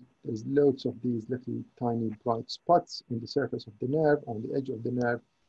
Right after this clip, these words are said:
similarly in the other eye as well, and inside the optic nerve, uh, O C T scan, you can see these rounded sort of, uh, bright spots or bright structures, highly reflective structures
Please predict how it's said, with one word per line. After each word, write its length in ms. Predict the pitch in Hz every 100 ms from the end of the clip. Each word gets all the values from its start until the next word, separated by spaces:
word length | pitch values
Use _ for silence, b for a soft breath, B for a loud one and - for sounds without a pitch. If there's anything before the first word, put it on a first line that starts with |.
| -
similarly 520 | - 131 117 110 110
in 140 | 107
the 140 | 110 135
other 240 | 143 139
eye 180 | 131 127
as 160 | 120 117
well, 280 | 127 127 127 _ _ -
and 220 | 131 127 131
inside 360 | 127 131 120
the 120 | 117 120
optic 280 | - -
nerve, 300 | 117 110 110 - _ _
uh, 220 | 117 113 120
O 40 |
C 180 | 110 123 135
T 100 | 156
scan, 320 | - 135 127
you 60 | 123
can 160 | 117
see 180 | - 117 113
these 240 | 110 117
rounded 480 | 117 113 113 110 107 - _ _ _ -
sort 240 | 131 113
of, 20 | - _ _ _ _ _
uh, 580 | 120 113 110 110 117 127 139 123
bright 240 | 120 -
spots 560 | - - 117 107 - - _ -
or 80 | 113
bright 260 | 127 110
structures, 680 | - - 123 - - 113 107 -
highly 260 | 113 113 -
reflective 520 | 107 123 120 - -
structures 640 | - - - - 117 -